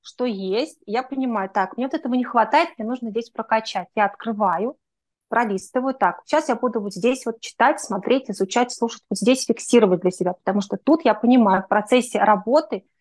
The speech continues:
я поняла, что здесь мне не хватает. То есть мне нужно здесь прокачать, подучиться, я это нахожу и делаю. Плюс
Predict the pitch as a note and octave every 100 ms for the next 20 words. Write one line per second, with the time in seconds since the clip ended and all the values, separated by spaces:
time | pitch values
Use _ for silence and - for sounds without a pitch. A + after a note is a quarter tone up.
0 | _ _ A3+ A3 B3+ D#4 - G3 C4+ A3
1 | A3 A3+ G#3+ G#3 G3 F3 - _ _ _
2 | _ _ _ - - G#3 A3+ A3 G3 G#3
3 | - G3 G3+ G3+ C4 D#4+ - F#3+ G3 -
4 | C4 - A#3 A3+ _ _ _ _ A3 A3
5 | G#3 G3 G3 G3 B3+ A3 F#3+ F3 F#3+ E4+